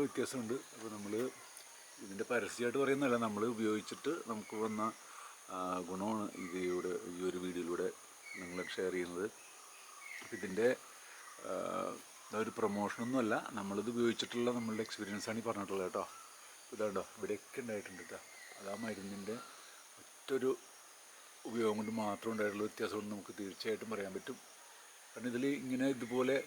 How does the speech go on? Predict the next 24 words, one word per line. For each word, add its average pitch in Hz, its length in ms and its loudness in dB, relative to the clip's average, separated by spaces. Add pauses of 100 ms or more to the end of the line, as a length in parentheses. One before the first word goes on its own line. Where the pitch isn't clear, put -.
കാ 120 140 2
പിടിച്ചിട്ടില്ല. 110 440 0 (680)
കാ - 100 0
പിടിച്ചെന്ന് 123 280 0
വെച്ചാൽ 147 160 8
ആകെ 123 180 4
ഒരു 123 140 2
തവണയേ 151 320 6
ഉണ്ടായിട്ടുള്ളൂ, 127 380 6 (220)
അതും 117 180 0 (200)
രണ്ടോ 117 260 4
മൂന്നോ 123 220 4
കായ 113 180 4
കിട്ടിയുള്ളൂ. 107 340 0 (360)
അതിനുശേഷം 110 480 2 (760)
ഏകദേശം 110 360 8
ഒന്നൊന്നര 117 420 4
വർഷത്തോളം 113 540 4
ഇത്, 110 120 2 (800)
ആ, 101 40 -4 (320)
എന്താ 98 220 0
പറയുക, 101 220 4 (260)
കായ 101 340 8
പിടിച്ചിട്ടുണ്ടായില്ല. 107 560 0